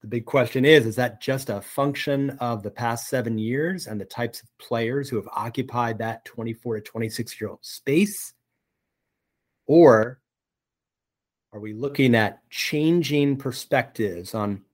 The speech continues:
what it means to be a prime wide receiver? Is it late twenties? And my hypothesis is that by the time you get to thirty-one, thirty-two years old,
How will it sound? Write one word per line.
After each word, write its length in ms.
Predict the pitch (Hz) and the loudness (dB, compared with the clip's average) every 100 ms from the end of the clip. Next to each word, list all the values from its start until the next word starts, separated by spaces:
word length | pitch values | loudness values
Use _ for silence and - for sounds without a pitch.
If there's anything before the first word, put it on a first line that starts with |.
| _ | _
what 240 | 113 120 131 | -2 0 2
it 80 | |
means 380 | 127 127 127 113 | 2 2 2 0
to 100 | - | -4
be 160 | 110 104 | -4 -4
a 100 | 101 | -4
prime 720 | - - - 131 127 127 123 | -10 -16 -2 0 2 4 2
wide 260 | 113 110 104 | 2 0 -2
receiver? 640 | 101 - 110 98 90 85 _ _ _ _ _ _ _ | -6 -4 -4 -4 -8 -12 _ _ _ _ _ _ _
Is 160 | 120 120 | -2 -2
it 140 | 123 | 0
late 260 | 127 123 - | -2 -2 -6
twenties? 720 | - 135 139 160 160 - - _ _ _ _ | 0 4 6 4 2 -8 -16 _ _ _ _
And 580 | 156 190 131 113 135 - _ _ _ _ - | 2 6 6 4 -2 -6 _ _ _ _ -6
my 140 | 110 | -4
hypothesis 1000 | 101 110 135 139 131 110 107 135 135 - _ _ _ _ _ | -4 -4 0 2 0 -4 -4 -6 -6 -20 _ _ _ _ _
is 200 | 107 - | -10 -2
that 180 | 117 | -2
by 120 | - 113 | 0 -2
the 60 | |
time 260 | 113 131 127 | -2 -2 0
you 80 | 127 | 2
get 180 | 123 123 | 0 -2
to 100 | 113 | -6
thirty-one, 680 | - 127 127 120 120 120 | -2 0 2 2 2 2
thirty-two 460 | 120 120 113 - 120 | 0 -2 -2 -4 -4
years 340 | 110 107 104 | -2 -4 -2
old, 440 | 120 110 92 98 | 0 0 -2 -8